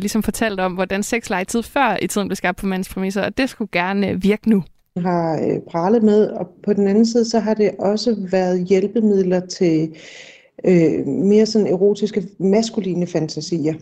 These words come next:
Speaker 2: Øhm, så det har egentlig været i sådan et meget pornoficeret rum, hvor, øh, kvinder har haft, øh, adgang,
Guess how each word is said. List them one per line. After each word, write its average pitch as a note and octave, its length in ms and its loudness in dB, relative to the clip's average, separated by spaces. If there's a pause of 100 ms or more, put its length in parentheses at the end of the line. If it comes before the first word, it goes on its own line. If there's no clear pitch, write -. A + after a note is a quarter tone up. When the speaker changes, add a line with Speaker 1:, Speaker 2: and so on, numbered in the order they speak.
(240)
Speaker 2:
Øhm, D#3+ 640 2 (280)
så G3+ 380 0
det G#3 80 2
har F#3 200 -2
egentlig A#3+ 280 2
været G3+ 200 2
i G#3 40 0
sådan G#3+ 220 0
et G3+ 60 -8
meget F#3+ 320 0
pornoficeret F#3 640 0
rum, A3 220 0 (760)
hvor, F3 420 2
øh, D3+ 380 -4 (320)
kvinder G#3 320 4
har G3 200 -6
haft, E3 460 -8
øh, E3 60 2 (100)
adgang, G3+ 600 0